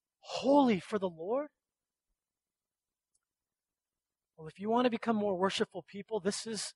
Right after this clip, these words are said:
a discipline we have to try. Remember, discipline is not something that comes easy. It's not like tomorrow you can just go and run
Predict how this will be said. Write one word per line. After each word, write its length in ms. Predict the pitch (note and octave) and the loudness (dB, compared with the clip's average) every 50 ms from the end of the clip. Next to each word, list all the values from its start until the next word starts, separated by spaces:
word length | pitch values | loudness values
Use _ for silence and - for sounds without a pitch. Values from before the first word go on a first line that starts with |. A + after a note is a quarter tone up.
| _ _ | _ _
a 80 | - G3 - _ | -4 -4 -2 _
discipline 640 | - G#3+ A#3+ - - - A3 _ - - F3 D#3+ D#3 D#3 | 4 6 6 6 4 0 -2 _ -2 -16 -16 -16 -14 -14
we 120 | E3+ E3 | -12 -4
have 200 | E3+ F3+ E3+ _ | -4 -4 -4 _
to 80 | _ - | _ -18
try. 460 | - - - F#3 F3 F#3 F3 D3 C3+ B2+ _ _ _ _ _ _ _ _ _ _ _ - | -18 -14 -4 2 4 4 4 2 0 -6 _ _ _ _ _ _ _ _ _ _ _ -2
Remember, 300 | F#3+ A#3+ A#3+ A3 E3+ - - | 0 6 6 6 4 4 2
discipline 540 | G#3+ B3+ - - C#4+ - - C#4 C#4+ C#4 B3 | 2 4 4 4 0 -2 2 4 4 4 4
is 160 | G#3 E3+ - | 2 0 4
not 180 | G#3+ A#3 C4+ | 4 4 4
something 260 | - - B3 A3 A#3+ A3+ | 4 -2 -6 -4 0 -2
that 120 | A3 - | -2 -2
comes 240 | - C4 B3+ G3+ G#3 | 0 -2 -2 0 0
easy. 400 | B3 C#4+ C#4+ G#3 G3 E3 C#3+ - _ _ _ _ _ _ _ _ _ _ _ _ | 0 0 2 0 0 -4 -6 -10 _ _ _ _ _ _ _ _ _ _ _ _
It's 100 | - - | -10 0
not 160 | A#3+ A#3+ - | 2 2 6
like 180 | C4+ C4 B3 B3+ | 8 6 6 6
tomorrow 380 | - G#3+ G#3+ A3+ B3 C#4 C4+ A#3 | 4 0 4 6 8 8 10 8
you 140 | A3+ G#3+ | 8 6
can 100 | - A3 | 2 -2
just 180 | G3+ G#3 G3 - | -4 -4 -2 2
go 180 | A#3 A3 A#3 G#3+ | 4 6 6 6
and 120 | G3 F#3 | 4 4
run 320 | G3 A3 A#3 A#3+ A#3 A#3 | 4 6 6 6 4 0